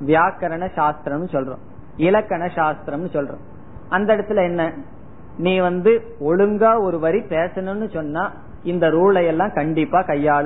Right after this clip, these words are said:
வேண்டும். ஆகவே வியாக்கரண சாஸ்திரம். அர்த்த சாஸ்திரம், இந்த நாட்டை ஒழுங்கா ஆளணும்னு சொன்னா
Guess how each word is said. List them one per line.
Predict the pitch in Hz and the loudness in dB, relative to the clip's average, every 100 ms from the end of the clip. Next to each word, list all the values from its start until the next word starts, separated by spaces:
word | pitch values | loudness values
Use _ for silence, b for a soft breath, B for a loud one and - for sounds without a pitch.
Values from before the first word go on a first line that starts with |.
| 147 | 0
வேண்டும். | 131 123 120 139 - - - | -2 -4 -2 -2 -6 -16 -2
ஆகவே | 185 185 156 147 214 | 0 0 0 -2 -2
வியாக்கரண | 147 151 - 135 165 202 | 2 0 0 -4 -2 0
சாஸ்திரம். | 143 135 - 135 135 131 - - - | 0 -2 -2 -4 -4 -10 -16 -16 -2
அர்த்த | 175 180 - 233 | -2 -2 -2 -2
சாஸ்திரம், | 185 156 143 - 165 151 - - - - | 0 -2 -2 -4 -4 -4 -12 -18 -16 -4
இந்த | 190 185 | 0 0
நாட்டை | 170 180 220 233 | 2 0 0 0
ஒழுங்கா | 175 165 202 208 214 156 | 0 0 0 4 4 4
ஆளணும்னு | 160 175 170 180 190 | 2 0 -4 -6 -6
சொன்னா | - 143 170 | -6 -4 -2